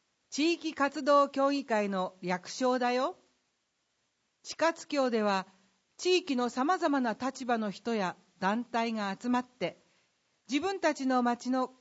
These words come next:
課題解決や活性化などについて話し合ったり、いろいろな地域活動に取り組んでいるよ。今から紹介するね。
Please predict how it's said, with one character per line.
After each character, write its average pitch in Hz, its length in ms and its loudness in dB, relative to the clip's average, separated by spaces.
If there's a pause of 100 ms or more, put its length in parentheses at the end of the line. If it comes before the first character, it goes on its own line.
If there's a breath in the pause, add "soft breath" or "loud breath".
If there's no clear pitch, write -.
(100)
課 214 160 0
題 277 300 0
解 285 260 -2
決 262 300 -4
や 240 220 0 (280)
活 220 260 -4
性 370 200 -2
化 339 160 0
な 349 140 2
ど 320 100 0
に 269 160 0
つ 269 140 -8
い 240 100 -6
て 214 100 -2
話 196 320 -2
し 240 100 0
合 233 40 2
っ 233 100 -6
た 202 100 0
り、 175 200 -6 (680)
い 208 120 2
ろ 277 140 10
い 302 100 0
ろ 285 100 0
な 269 180 0
地 294 220 -4
域 302 180 -10
活 294 280 -4
動 247 160 2
に 240 120 -4
取 240 220 -2
り 214 40 -8
組 247 160 -2
ん 240 40 -4
で 233 120 2
い 233 40 0
る 240 120 -2
よ。 277 240 0 (1300)
今 339 260 0
か 240 140 0
ら 175 160 -2
紹 226 280 2
介 262 180 0
す 262 140 -6
る 269 80 -2
ね。 285 220 2